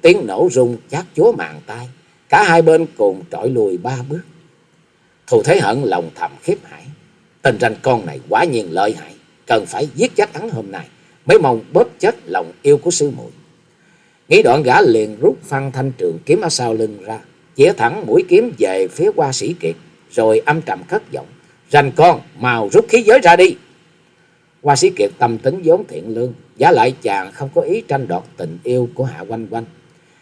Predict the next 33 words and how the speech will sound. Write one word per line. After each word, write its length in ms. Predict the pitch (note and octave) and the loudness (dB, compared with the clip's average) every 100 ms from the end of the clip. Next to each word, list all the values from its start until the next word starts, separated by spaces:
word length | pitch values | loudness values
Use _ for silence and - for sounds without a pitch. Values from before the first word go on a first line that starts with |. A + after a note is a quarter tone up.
| _ | _
nên 360 | C3 D3+ C#3 C3+ | 2 2 2 0
không 180 | C#3+ C#3 | -2 2
muốn 180 | F#3+ | 0
sát 300 | - F#3 G#3+ | 0 -2 -4
hại 220 | - F#2 B2 | -6 -10 -8
Thù 240 | F#2+ F2 | -4 -4
Thế 180 | C3 F#3+ | -4 -8
Hận, 160 | E2 E2 - - | -8 -16 -20 -14
khẽ 260 | F#2+ C#3 A#2+ | -10 -8 -6
mỉm 160 | G#2 F3 | -6 -4
cười 160 | F#2+ F2+ | -2 -2
lắc 220 | B2+ C#3+ | -4 -12
đầu: 220 | D2+ C2 - _ _ _ _ _ _ _ _ _ _ _ _ - | -12 -12 -14 _ _ _ _ _ _ _ _ _ _ _ _ 2
"Khí 120 | F3 | 2
giới 200 | F3 A3+ | 6 6
của 140 | F3+ | 6
tại 240 | F3 A#2+ B2+ | 4 4 4
hạ 220 | A2 B2 | 0 -2
không 200 | C3+ A#2 | 0 -2
thể 180 | A2+ D3+ | 0 0
sử 200 | - C#3+ | 0 0
dụng 220 | G#2+ A2 G#2+ | 0 0 0
bừa 220 | F#2+ F#2 | -4 -4
bãi 260 | E2 A#2+ | -4 -4
được, 200 | F3 F2+ - _ | -4 -6 -8 _
tôn 200 | C3+ A2 | 0 2
giá 180 | G#2 E3+ | 2 2
cứ 160 | G3+ F3+ | 2 2
việc 200 | G#2+ - | 0 2
ra 140 | B2 - | 2 2
tay 240 | A#2 A#2 | 0 -4
là 160 | D2+ C#2+ | -4 -6
hơn." 220 | - | -8